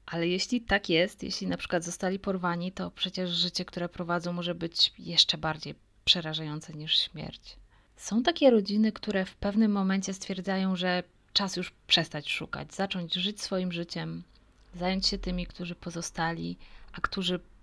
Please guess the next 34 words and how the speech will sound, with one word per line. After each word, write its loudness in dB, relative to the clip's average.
bardzo 0
potrzebują 0
tej -8
uwagi -6
i 10
nie 12
można 2
mieć -4
im -8
tego -6
za -6
złe. -10
Ale 0
są -2
też 4
takie 2
rodziny, 0
które -2
nigdy 6
nie -4
przestają -2
drążyć, 0
bo 0
mają 2
pewność, 2
że 4
ich -4
ukochana -4
osoba -4
nie -2
odeszła -2
z -14
własnej -10
woli, -8